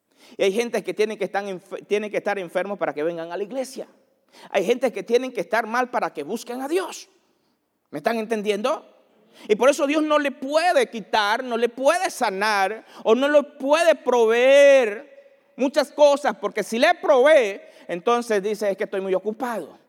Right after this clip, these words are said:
es que no puedo, es que, eh, la empresa, es que el dinero, es que ya no tengo tiempo para Dios".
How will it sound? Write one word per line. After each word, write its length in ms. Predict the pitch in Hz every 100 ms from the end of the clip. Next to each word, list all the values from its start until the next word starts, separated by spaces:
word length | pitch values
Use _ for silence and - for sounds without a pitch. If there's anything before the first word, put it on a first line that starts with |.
| _ _ _ -
es 100 | 185
que 140 | 240
no 120 | 214
puedo, 540 | 220 226 262 247 156 - _ _ - -
es 160 | 170
que, 300 | - 226 214 240
eh, 320 | 196 208 - 214
la 80 |
empresa, 500 | 208 202 247 220 - - - - -
es 140 | 214
que 380 | 214 240 220 226 -
el 160 | 240
dinero, 520 | 226 240 277 220 139 - -
es 140 | 220 -
que 280 | 240 220 220
ya 120 | 262
no 120 | 262
tengo 220 | 254 247
tiempo 300 | 247 254 247
para 240 | 175 214 254
Dios". 420 | 349 226 -